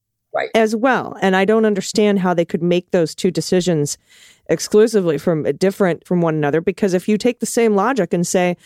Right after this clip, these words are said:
Speaker 2: "All right, it wasn't a campaign situation," what he was talking about, E. Jean Carroll,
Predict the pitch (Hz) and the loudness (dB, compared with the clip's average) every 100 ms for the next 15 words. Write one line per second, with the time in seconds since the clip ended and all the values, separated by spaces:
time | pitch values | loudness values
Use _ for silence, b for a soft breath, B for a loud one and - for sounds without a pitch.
0 | b b b b - 185 156 156 202 202 | b b b b 0 2 0 0 2 0
1 | 180 220 196 190 202 185 156 - 180 - | 0 0 0 2 2 2 -2 -2 -2 0
2 | 180 202 165 135 143 147 - 151 143 147 | 2 2 0 -2 0 0 0 -4 0 -2
3 | 131 127 127 131 131 117 165 | 0 0 -2 -4 -4 -4 -4